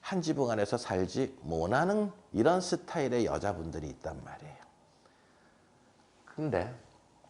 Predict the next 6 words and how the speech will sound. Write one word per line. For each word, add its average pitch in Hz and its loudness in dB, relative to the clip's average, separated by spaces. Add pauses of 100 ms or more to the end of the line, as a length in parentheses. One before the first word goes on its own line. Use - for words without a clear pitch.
(460)
이런 151 8
분들은 110 4
어떻게 147 -2
살아야 131 2
되느냐 82 0
하면 80 -4